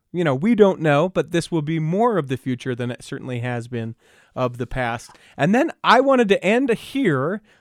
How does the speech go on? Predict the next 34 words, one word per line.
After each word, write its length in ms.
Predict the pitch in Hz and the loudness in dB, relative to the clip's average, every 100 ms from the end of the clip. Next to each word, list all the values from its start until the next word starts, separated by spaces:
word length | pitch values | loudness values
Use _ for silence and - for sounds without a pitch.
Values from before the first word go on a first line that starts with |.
| _ - | _ -6
Uh, 160 | 147 151 | -4 -2
we 80 | 190 | -2
didn't 180 | 233 202 | -2 0
get 160 | 190 | 0
to 80 | 190 | 0
a 40 | 156 | 0
couple, 340 | 160 147 147 | -2 -2 -2
but 160 | 160 170 | 0 0
I 100 | 165 | 0
can 140 | 147 | -4
push 240 | - 151 | -4 -6
'em, 200 | 151 135 135 | -4 -8 -6
I 140 | 147 | -4
can 160 | 156 139 | -4 -2
punt 240 | 175 156 | -2 -2
them 240 | 147 139 | -4 -4
down 240 | 135 139 139 | -4 -4 -4
the 80 | 131 | -4
road 240 | 135 131 | -4 -6
to 100 | 139 | -6
next 300 | 139 143 - | -6 -6 -6
week. 240 | 135 123 _ _ _ _ - | -6 -6 _ _ _ _ -8
To, 360 | 185 180 185 - | -4 -2 -4 0
uh, 380 | 180 185 175 160 | 2 4 2 -2
this 460 | 160 254 294 - | -2 -2 -2 -4
one, 480 | 160 139 131 175 196 _ _ _ _ | -2 0 0 -2 -6 _ _ _ _
r-, 680 | 147 160 170 175 175 180 185 | -10 -8 -6 -4 -4 -2 -2
let 260 | 190 190 190 | 0 0 0
me 160 | 190 | -2
find 320 | 185 185 185 175 | -4 -4 -2 -2
it. 100 | 143 | -4
Here 160 | 185 | -2
it 60 | 175 | 0
is. 200 | 123 | -2